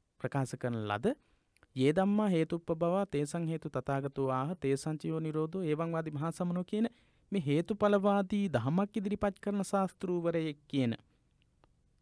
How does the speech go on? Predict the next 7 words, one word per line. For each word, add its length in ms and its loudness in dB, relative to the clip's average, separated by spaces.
අනුශාසනාව 680 4
අනුව 300 4
තමයි 300 4
පළවෙනියටම 640 0
බුදුරජාණන් 560 -2
වහන්සේව 400 -4
හඳුනාගන්නේ. 600 -8